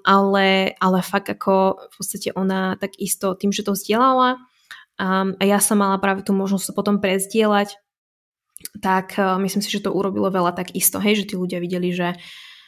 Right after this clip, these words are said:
že spolupracujem fakt ako s ľuďmi, ktorí sú veľmi dobrí vo svojej oblasti a ja si dovolím tvrdiť, že sú najlepší koľkokrát v tej svojej oblasti a, a že proste im dokážem pomôcť vytvoriť ten výsledok, hej.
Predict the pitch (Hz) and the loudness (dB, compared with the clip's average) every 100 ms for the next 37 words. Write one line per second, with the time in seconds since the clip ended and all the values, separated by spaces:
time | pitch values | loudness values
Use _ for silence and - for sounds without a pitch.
0 | _ _ _ _ _ 220 220 - 240 220 | _ _ _ _ _ 0 2 4 4 4
1 | 220 220 226 220 214 208 202 208 190 - | 4 2 4 2 2 -2 0 -2 0 0
2 | - 196 208 208 202 196 190 190 - 196 | 0 2 0 2 0 2 2 0 0 2
3 | 190 185 - - _ 202 208 208 190 196 | 2 0 -4 -16 _ 4 6 6 4 2
4 | 294 269 202 208 185 185 180 - 262 302 | 2 2 0 2 2 0 -2 -4 -4 -4
5 | 302 - 196 190 196 190 190 196 190 185 | -8 -6 -2 0 0 -2 -2 0 0 0
6 | 196 196 190 180 180 - 160 156 185 - | -2 -2 -2 -2 -4 -6 -4 -2 -2 0
7 | 277 277 240 240 262 302 - 233 - 240 | 2 2 2 2 2 2 0 -4 0 0
8 | 233 226 226 - 240 240 - - - - | 0 -2 -4 -2 -4 -4 -14 -16 -18 -20
9 | - 202 196 196 196 196 196 - - 202 | 2 6 8 6 4 2 0 -4 0 2
10 | 202 208 - 202 190 185 196 190 190 190 | 2 0 0 2 0 0 0 0 -2 -2
11 | 185 - 190 - 185 180 - _ - 180 | -2 -4 -6 -4 -4 -4 -10 _ -4 0
12 | 180 180 180 - - 214 | 0 -2 -4 -6 -4 -4